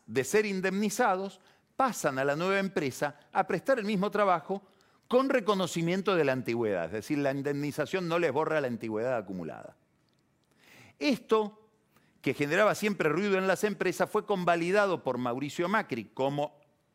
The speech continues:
jefe de gobierno de la Ciudad de Buenos Aires, y en la licitación, el que gana la licitación tiene como costo el costo Moyano de tener que pagar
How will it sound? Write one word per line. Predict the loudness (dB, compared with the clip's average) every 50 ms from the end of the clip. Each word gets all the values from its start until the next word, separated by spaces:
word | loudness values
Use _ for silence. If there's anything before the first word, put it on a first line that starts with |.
| _ _
jefe | _ 0 0 0 2 0
de | 0 0
gobierno | 0 0 0 -2 -2 -2
de | -4 -4
la | -4 -4
Ciudad | -4 -2 -2
de | -2
Buenos | 0 -2 -2 -2 -2
Aires, | -2 -2 -2 -2 -4 -6 -8 _ _ -20 -20 -20 -20 _
y | -6 -2 0 2
en | 2 2 4
la | 4 4
licitación, | 4 4 0 -4 -6 -8 0 0 0 0 2 0 0 2 2 0
el | 0 0 0
que | -2 -2 0
gana | 2 2 2 2 4
la | 4 4 2
licitación | 0 -4 -8 -4 -4 -2 -2 -2 -2 -2 -2 -2
tiene | 0 -2 -2 -2 -2 -2
como | -2 0 0 0 0
costo | 0 -2 -2 0 -2 -4
el | -4 -2
costo | -2 -4 -2 -2 -2 -4
Moyano | -2 -2 -2 -2 -2 -2 -2
de | -4 -2
tener | -2 -4 -4 -2
que | -4 -4
pagar | -2 -2 -2 0 -2 -4 -4 -12